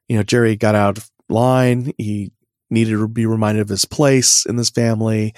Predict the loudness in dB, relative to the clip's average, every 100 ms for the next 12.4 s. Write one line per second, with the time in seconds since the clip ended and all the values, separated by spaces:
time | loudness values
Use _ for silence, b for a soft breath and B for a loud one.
0 | B B B 0 0 2 0 0 -2 0
1 | 0 0 0 2 2 2 -2 -6 -10 -12
2 | -2 0 2 0 -2 -4 -4 -4 -6 -8
3 | -12 -16 -14 -8 -6 -6 -8 -12 -20 -20
4 | -20 -20 -6 0 2 4 2 0 -2 2
5 | 2 2 2 2 2 0 0 -2 -4 -2
6 | -4 -6 -10 _ -8 -4 -2 0 0 0
7 | 0 2 0 -4 -2 -2 -4 -4 -2 -2
8 | 0 0 2 0 -4 -4 -4 -4 B B
9 | B B B B _ _ _ _ _ _
10 | _ _ _ _ _ -6 0 2 2 2
11 | 0 0 2 2 2 2 0 -2 -4 -2
12 | 0 0 -2